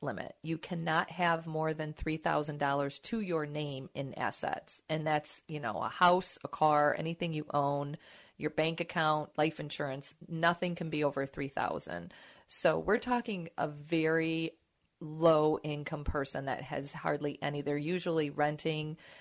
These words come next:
um, hardly any assets. So that is important to understand. If you do own your home, but you only get twenty-two hundred a month in Social Security,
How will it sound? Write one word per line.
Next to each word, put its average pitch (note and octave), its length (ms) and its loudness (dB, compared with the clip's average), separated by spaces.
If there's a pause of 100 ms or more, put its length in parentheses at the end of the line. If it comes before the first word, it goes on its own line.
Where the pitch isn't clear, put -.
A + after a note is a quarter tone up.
(200)
um, C#3+ 440 -2 (100)
hardly D#3 460 -2
any C#3+ 240 -2
assets. A#2+ 500 -2
So D#3+ 120 4
that G3+ 200 4
is B3+ 140 2
important F3 500 2
to - 140 -8
understand. C#3 720 -6 (340)
If E3+ 200 0
you E3+ 160 -2
do G#3+ 400 0
own F3 220 2
your F3 140 -2
home, A3 520 0
but F#3+ 160 2
you G#3 140 -2
only G3 520 -2
get F3 360 0
twenty-two F#3 480 -2
hundred G3 300 0
a G3 40 2
month F#3 280 -2
in F3+ 80 -6
Social F3+ 340 -4
Security, F#3 580 -4